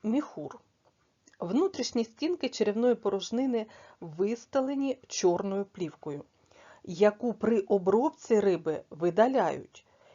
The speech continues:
і яка до того ж у деяких риб,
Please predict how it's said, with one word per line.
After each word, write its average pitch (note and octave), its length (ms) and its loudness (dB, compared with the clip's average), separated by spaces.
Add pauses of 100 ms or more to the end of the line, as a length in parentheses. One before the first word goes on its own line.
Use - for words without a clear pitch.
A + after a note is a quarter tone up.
(140)
і G3 120 0
яка G3+ 460 6
до G3 180 0
того A3 500 2
ж - 220 -6
у G3 100 -4
деяких F3 600 0
риб, D#3 240 -8